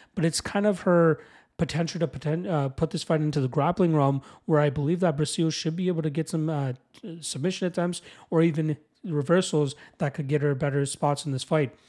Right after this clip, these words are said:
I think even if Brazil utilizes her clinch, you know, obviously Lookboonmee has some good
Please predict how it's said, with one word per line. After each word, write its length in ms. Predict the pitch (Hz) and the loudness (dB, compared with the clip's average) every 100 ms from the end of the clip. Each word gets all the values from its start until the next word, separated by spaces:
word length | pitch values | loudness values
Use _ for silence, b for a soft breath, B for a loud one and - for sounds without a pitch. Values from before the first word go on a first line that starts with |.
| B B | B B
I 100 | 139 | -2
think 200 | 156 170 | 0 2
even 180 | 170 175 | 2 2
if 140 | 170 | 2
Brazil 320 | 170 156 170 | 0 -2 0
utilizes 600 | 156 156 160 151 151 147 | 0 -2 0 0 0 -2
her 100 | 147 | -2
clinch, 480 | 139 - 196 160 - B B - | -4 -2 -2 -2 -6 B B -6
you 60 | |
know, 120 | 127 147 | -4 -2
obviously 480 | 135 143 - 151 | -4 -4 -4 -4
Lookboonmee 480 | 143 143 160 143 147 | -2 -4 -2 0 0
has 180 | 143 139 | 0 0
some 120 | 151 | -2
good 220 | 139 143 | 0 0